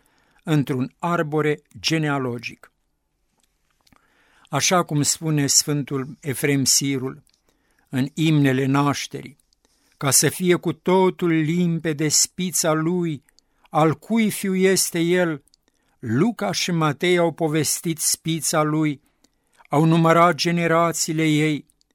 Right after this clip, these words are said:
l-au socotit fiu al lui Avram, al lui David și al lui Iosif,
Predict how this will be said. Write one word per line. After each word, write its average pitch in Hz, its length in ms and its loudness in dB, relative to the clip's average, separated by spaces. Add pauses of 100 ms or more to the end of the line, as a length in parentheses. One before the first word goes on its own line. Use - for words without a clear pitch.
(400)
l-au 147 220 4
socotit 160 640 -2
fiu 165 480 -2
al 160 160 -2
lui 156 140 2
Avram, 156 640 0
al 151 120 -2
lui 151 140 2
David 147 480 -2
și - 160 -6
al 160 80 -2
lui 156 80 -2
Iosif, 151 520 -2